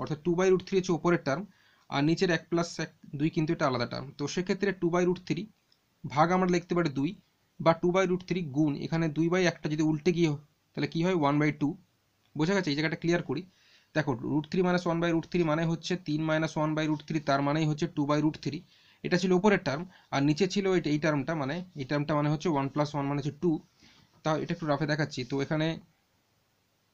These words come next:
two by root three হচ্ছে ওপরের টার্ম, ভাগ আর নিচের টার্ম কত? দুই, মানে নিচে কিছু না, মানে এক, ঠিক আছে? Two by root three এটা। আচ্ছা, two by root three, ভাগ থেকে যখনই গুণ হবে তখন two by one-টা উল্টে কী হবে? One by two। তো সেটাই লিখেছি two by root three গুণ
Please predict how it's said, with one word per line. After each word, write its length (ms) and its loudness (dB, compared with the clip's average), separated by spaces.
two 160 0
by 120 4
root 140 6
three 140 2
হচ্ছে 160 0
ওপরের 300 0
টার্ম, 140 -4
ভাগ 160 4
আর 140 -8
নিচের 220 -4
টার্ম 200 2
কত? 100 0
দুই, 140 -2
মানে 160 -2
নিচে 180 0
কিছু 140 -2
না, 100 2
মানে 180 0
এক, 80 -6
ঠিক 160 -8
আছে? 120 -14
Two 120 -6
by 120 -4
root 140 -6
three 180 -20
এটা। 100 -20
আচ্ছা, 200 -12
two 140 -2
by 140 2
root 200 2
three, 160 -2
ভাগ 180 -2
থেকে 160 2
যখনই 300 2
গুণ 180 4
হবে 180 4
তখন 220 0
two 140 0
by 80 6
one-টা 220 2
উল্টে 240 0
কী 100 2
হবে? 120 2
One 120 -2
by 180 -2
two। 100 -4
তো 120 -6
সেটাই 240 2
লিখেছি 260 4
two 100 2
by 120 4
root 140 -2
three 180 -2
গুণ 100 2